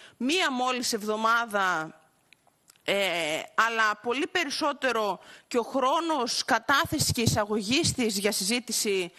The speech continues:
στην Επιτροπή, κατατέθηκε, δηλαδή μέσα σε μία μόλις μέρα από την κατάθεσή του,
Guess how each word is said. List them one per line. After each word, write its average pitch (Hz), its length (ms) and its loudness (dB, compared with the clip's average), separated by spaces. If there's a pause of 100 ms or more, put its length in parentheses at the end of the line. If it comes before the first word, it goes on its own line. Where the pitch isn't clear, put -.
(220)
στην - 240 -2
Επιτροπή, 208 840 -2 (300)
κατατέθηκε, 240 760 0
δηλαδή 233 280 0
μέσα 262 320 0
σε 277 120 0
μία 262 260 2
μόλις 254 380 -2
μέρα 233 600 2 (220)
από 208 260 -2
την 196 120 -10
κατάθεσή 240 680 0
του, 202 400 -4